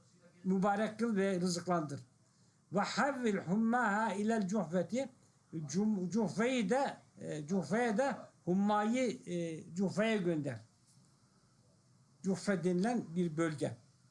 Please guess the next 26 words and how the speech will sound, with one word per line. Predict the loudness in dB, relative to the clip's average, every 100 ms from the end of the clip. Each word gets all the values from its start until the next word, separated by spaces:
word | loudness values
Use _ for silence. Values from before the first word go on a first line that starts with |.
| _ _ -2
Ve | 0
fi | 2 2
rivayetin, | 2 2 0 -2 -8 -2
başka | -2 0 0
bir | 2
rivayette | 0 0 -4 -2 -4 -4 -16 -20 _ _ _ _ _ _ -2
Allahümme | 2 4 4 2
ec'al | 2 2 2 2
bil | 2
medineti | 2 2 2 2 2 0 -4 -6 -10 _ _ _ _ -20 -10 0
di'fey | 2 2 2 0 0
ma | 0 2 2
cealte | 0 0 0 0
bi | 2
Mekke'te | 0 0 -4 -6 -4
minel | 0 0 0
berekete. | -2 -2 -6 -12 -12
Allah'ım | -6 0 0 0 -4 -10 -20 -20 -18 -6
Medine'ye, | 0 2 2 2 2 2 2 2 0
Mekke'ye | 0 0 0 0 0 2
vermiş | 2 2 0
olduğun | -2 -2 -2 -2 0
bereketin | 0 0 -2 -2 -4
iki | -4 -2
katını | -2 -2 -10
ver. | -12